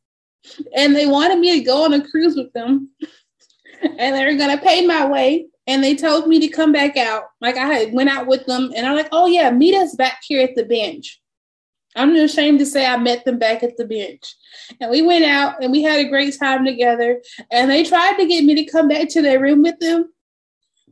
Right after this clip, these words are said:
I've never told you this story. I'll tell you in more detail later. But, um, they tried to get me to come back to their room to them. I didn't. But they wanted me to go on the cruise with them or wherever they were going that left the next day.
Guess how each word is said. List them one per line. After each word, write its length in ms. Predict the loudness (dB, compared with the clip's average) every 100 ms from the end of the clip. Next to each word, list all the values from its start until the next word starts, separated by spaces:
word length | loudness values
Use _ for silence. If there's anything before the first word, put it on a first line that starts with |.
| _ _ -6
I've 120 | 0
never 320 | 2 2 0 -2
told 240 | 0 0
you 80 | -2
this 200 | -4 -8
story. 380 | -8 -6 -8 -6
I'll 80 | -6
tell 140 | -2
you 160 | 0 0
in 60 | -2
more 100 | -4
detail 320 | -6 -6 -4
later. 260 | -4 -6 -8 -14 -20 -20
But, 220 | -2 2 2
um, 380 | 0 -2 -8 -16 -20 -20 -6
they 220 | -2 0
tried 260 | 0 0
to 100 | 0
get 120 | 0 2
me 80 | 0
to 80 |
come 180 | 2 -2
back 180 | 0 -4
to 120 | -4
their 120 | -4 -2
room 180 | -2 -2
to 80 | -4
them. 260 | -6 -6 -6
I 180 | -8 -6
didn't. 420 | -4 -4 -4 -10 -8
But 200 | -6 -4
they 140 | -2 -2
wanted 320 | -2 0 2
me 140 | 2
to 100 | 0 -2
go 80 | -6
on 180 | -4 -6
the 80 |
cruise 340 | -8 -6 -6 -4
with 180 | -8 -6
them 260 | -8 -6 -6
or 80 |
wherever 340 | -2 0 0 0
they 120 | -2
were 80 | -2
going 320 | -6 -8 -6
that 100 | -4
left 260 | -2 -4 -6 -10
the 80 |
next 380 | -6 -4 -6 -8
day. 440 | -6 -4 -4 -8